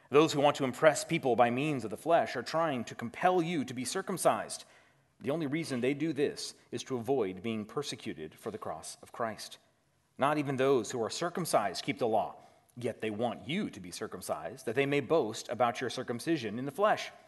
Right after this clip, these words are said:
May I never boast, except in the cross of our Lord Jesus Christ, through which the world has been crucified to me,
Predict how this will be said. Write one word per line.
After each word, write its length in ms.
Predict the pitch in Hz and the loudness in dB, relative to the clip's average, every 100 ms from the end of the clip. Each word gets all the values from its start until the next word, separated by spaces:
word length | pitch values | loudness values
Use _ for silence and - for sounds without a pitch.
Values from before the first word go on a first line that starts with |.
| _ _ _ _ _ _ _ _ - | _ _ _ _ _ _ _ _ -2
May 100 | 135 | 0
I 80 | 123 | 2
never 200 | 131 127 | 0 -2
boast, 380 | 110 80 - - _ _ _ - | -2 -4 -12 -18 _ _ _ -10
except 300 | - 127 120 | -4 -4 -4
in 60 | |
the 60 | 104 | -6
cross 540 | - 113 76 - - - _ _ | -2 -2 -2 -6 -12 -16 _ _
of 60 | 98 | -6
our 80 | 98 | -4
Lord 180 | 98 | -4
Jesus 260 | 95 92 92 | -6 -10 -10
Christ, 420 | - - - - _ _ _ _ _ - | -10 -10 -12 -18 _ _ _ _ _ -2
through 140 | 147 | 0
which 180 | 127 - | 0 -4
the 80 | 110 | -2
world 400 | 113 117 90 82 | 0 0 0 -6
has 140 | 92 | -10
been 160 | 101 92 | -10 -8
crucified 500 | - 117 113 104 101 | -8 -8 -4 -2 -2
to 100 | 107 | -8
me, 320 | 85 69 | -10 -14